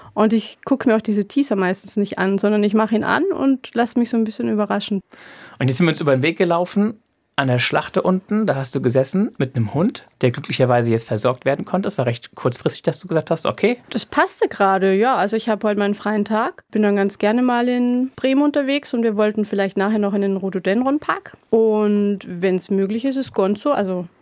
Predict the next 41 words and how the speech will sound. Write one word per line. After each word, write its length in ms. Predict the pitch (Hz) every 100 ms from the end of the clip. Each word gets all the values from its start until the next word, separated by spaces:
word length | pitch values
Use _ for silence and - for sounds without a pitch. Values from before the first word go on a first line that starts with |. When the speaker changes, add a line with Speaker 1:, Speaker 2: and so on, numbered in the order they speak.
| -
Speaker 1:
unser 260 | 208 190
Hund, 220 | 208 262 -
natürlich 380 | 269 277 320
dabei. 260 | - 330 - - - - -
<laughs> 320 | 190 202 185
Speaker 2:
Du 180 | 143 123
heißt 540 | 160 196 - - -
Gruber 560 | - 123 190 220 226 -
mit 160 | 147 -
Nachnamen 540 | 160 180 175 180 160
wie 80 | 160
die 160 | 135
Grube, 340 | 123 135 175 185
nur 120 | 147
mit 200 | 127 -
R. 300 | 123 170 196 -
Und 240 | 180 208
dann 80 | 143
hast 180 | 127 -
du 60 |
eben 220 | - 156 147
gesagt, 220 | 147 143
als 200 | 117 123
ich 80 | 120
dich 140 | 123
gefragt 280 | 127 143 151
habe, 140 | 151
oder 300 | - 160 170
eben 260 | - 151 147
wie 80 | 147
der 180 | 139 131
häufigste 600 | 151 160 165 - 165 - -
Name 480 | 113 123 143 151 -
in 340 | 123 135 - _ _ _ _ _ _ _ -
Österreich. 100 | 214
Speaker 1:
Österreich, 680 | 190 185 180 180 185 - -
der 120 | 196
häufigste 520 | 196 196 214 - - 202
Nachname, 500 | 185 175 180 180 185
genau. 260 | 320 302
Speaker 2:
Ja. 160 | -